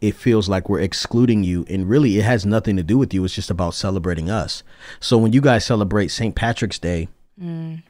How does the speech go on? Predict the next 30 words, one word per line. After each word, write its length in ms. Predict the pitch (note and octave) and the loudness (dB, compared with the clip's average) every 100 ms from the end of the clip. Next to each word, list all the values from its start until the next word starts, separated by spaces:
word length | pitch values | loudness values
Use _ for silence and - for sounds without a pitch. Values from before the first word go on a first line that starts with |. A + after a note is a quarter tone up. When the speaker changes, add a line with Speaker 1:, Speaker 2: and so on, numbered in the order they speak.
| _ _ _ | _ _ _
Speaker 1:
<clears throat> 420 | _ _ - _ D3 | _ _ -20 _ 6
you 540 | D3 A#2+ F2 - A#2+ | 6 6 0 0 4
know 80 | B2 | 4
what 20 | |
I'm 40 | A2+ | 4
saying? 180 | B2+ | 2
Like, 160 | A2+ F2+ | 2 2
that 160 | A#2 D3+ | 4 4
is 100 | A2+ | 4
a 60 | |
very, 460 | F#2 A2 A#2 A2+ G#2 | 2 4 6 6 4
like, 380 | G2 F2+ D#2 - _ _ _ _ _ _ _ _ _ _ | 0 -2 -4 -14 _ _ _ _ _ _ _ _ _ _
white 300 | F#2 G2 G#2 | -4 0 0
holiday. 540 | - B2 G2+ E2+ D2+ - _ _ - | 4 4 4 0 -4 -8 _ _ -8
You 120 | G#2+ | 0
know 100 | A#2+ | 2
what 100 | A2+ | 2
I'm 80 | A2 | 0
saying? 400 | G2 G#2+ G#2 G#2+ | 0 -2 0 0
Speaker 2:
Mm-hmm. 200 | D3 D3+ | -2 -2
Speaker 1:
That 160 | A2 G#2+ | 0 0
is 100 | F#2 | 0
supposed 440 | - - - A#2+ F2+ | -4 -4 0 0 0
to 60 | |
be, 80 | G2 | -2
like, 180 | G2 F#2 | -2 -2
a 40 | |
religious 500 | F2+ F#2 A2 F#2+ F2+ | -2 0 0 -2 -6
day, 280 | - F2 E2+ | -4 -4 -4
but 200 | E2+ | -4